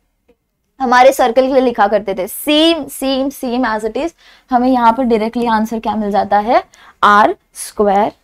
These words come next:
मिल जाता है। तो आप ये चीज एक ध्यान में रख लो कि यहाँ पे हमें वैल्यू क्या मिल जाएगी, आर स्क्वायर मिल जाएगी। अब यहाँ पे हमारा सबसे पहला ऑर्डर में क्या चीज दिखाई दे रही है, डीआर दिखाई दे रही है, मतलब हमारा जो ये वाला इंटीग्रेशन है,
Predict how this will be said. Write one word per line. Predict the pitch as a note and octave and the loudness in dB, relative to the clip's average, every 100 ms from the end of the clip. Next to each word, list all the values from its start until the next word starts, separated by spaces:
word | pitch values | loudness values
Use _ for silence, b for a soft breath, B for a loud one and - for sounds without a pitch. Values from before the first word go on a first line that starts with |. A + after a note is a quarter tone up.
| - | -4
मिल | G#3+ G#3 | -2 0
जाता | F3+ G#3+ | 0 0
है। | |
तो | C4 | 4
आप | C4 C4+ | 4 4
ये | D4+ | 0
चीज | C#4+ E4 | 2 0
एक | E4+ D4 | 0 0
ध्यान | B3+ A#3+ B3+ | 2 4 4
में | D4+ | 4
रख | D4 C#4 | 4 2
लो | D4 | 0
कि | D4+ C#4+ | 0 2
यहाँ | B3+ | 2
पे | C4 | 4
हमें | C#4+ B3+ C4 | 2 2 2
वैल्यू | A3+ B3 | 2 2
क्या | B3+ B3 | 2 2
मिल | B3+ | 2
जाएगी, | A3+ A3+ A#3 F#4 - b b | 2 2 4 0 -2 b b
आर | - A#3 | 4 4
स्क्वायर | A#3 - A3 | 4 0 -2
मिल | G#3 F#3+ | -2 -2
जाएगी। | F#3 G3 - | -2 -2 2
अब | E4 A3 b b | 4 2 b b
यहाँ | D4 E4 | 4 6
पे | E4+ | 6
हमारा | G4+ F4+ F4 G4 | 6 6 6 6
सबसे | F#4+ C#4+ F#4 | 4 2 2
पहला | F#4 F4 F4+ | 4 6 8
ऑर्डर | D#4+ D4 E4+ | 8 8 4
में | E4+ | 0
क्या | E4+ E4 | 0 0
चीज | D#4+ E4 | 2 0
दिखाई | C4+ E4 C#4+ | 0 2 2
दे | D4 | 2
रही | D4 | 0
है, | E4+ | 0
डीआर | B3 C#4 C#4 C#4 | 2 4 6 6
दिखाई | C4 C4 B3 G#3 | 4 -2 -2 -2
दे | G3 | -2
रही | F#3+ | -2
है, | G#3+ | -2
मतलब | A#3 C#4 | -2 -2
हमारा | D4 B3+ B3+ | 0 0 0
जो | B3+ | -2
ये | C4+ C4 | -2 0
वाला | C#4 D4 | 0 -2
इंटीग्रेशन | C4 B3 A3+ B3+ B3+ C#4+ | -4 -8 -6 -6 -2 -4
है, | C#4+ | -4